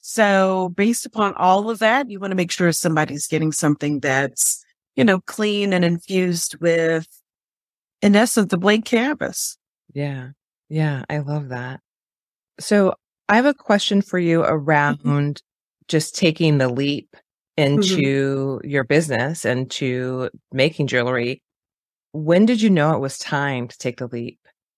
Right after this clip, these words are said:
Speaker 2: Did you feel it in your body? Was it just a, a thing that just happened? How did it come up for you?
Speaker 1: Wow. I would say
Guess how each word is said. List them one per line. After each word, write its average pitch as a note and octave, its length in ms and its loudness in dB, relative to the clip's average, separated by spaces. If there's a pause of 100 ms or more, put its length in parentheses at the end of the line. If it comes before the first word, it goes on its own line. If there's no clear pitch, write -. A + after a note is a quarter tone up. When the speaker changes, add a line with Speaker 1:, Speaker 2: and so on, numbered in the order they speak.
(200)
Speaker 2:
Did C#3 140 -6
you C#3+ 100 -2
feel G3+ 400 2
it G3+ 100 4
in E3 80 4
your C3 120 -2
body? G3+ 720 2 (400)
Was D3+ 220 -2
it C#3+ 60 -2
just D#3+ 320 -2
a, B2 240 0 (480)
a C3+ 100 -4
thing G3 240 4
that D3 140 0
just - 180 -6
happened? F#3+ 460 0
How F3+ 200 -2
did G3+ 140 -2
it F3 100 -4
come C#3 220 -6
up - 180 -8
for - 120 -12
you? C#2+ 320 -8 (1300)
Speaker 1:
Wow. E3+ 360 -6 (220)
I C#4+ 520 4
would C4 160 0
say G3+ 560 0